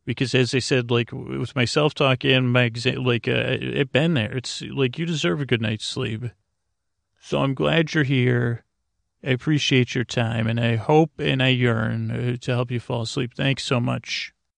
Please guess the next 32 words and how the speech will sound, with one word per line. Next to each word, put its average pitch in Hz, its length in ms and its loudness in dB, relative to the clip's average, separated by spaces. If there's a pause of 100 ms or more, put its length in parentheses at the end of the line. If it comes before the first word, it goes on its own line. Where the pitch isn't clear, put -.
(320)
Uh, 143 40 -10
hey, 127 560 2
everybody, 131 280 4
it's - 200 -4
time 135 240 2
for 135 100 -4
another 131 340 4
episode 127 420 2
of 117 100 -4
Big 131 180 6
Farm 127 500 4
in 123 140 4
the 123 80 2
Sky 127 480 0
P 131 340 2
I, 127 140 0
Big 139 240 2
Farm 143 380 0
in 139 80 0
the 131 60 0
Sky 131 340 0
P 131 280 0
I, 123 400 4
Private 127 380 2
Eye. 123 280 4
That's, 120 280 -4
is 131 260 -4
that 135 200 -2
the 139 100 -2
name 147 220 2
of 147 80 0
the, 123 560 -2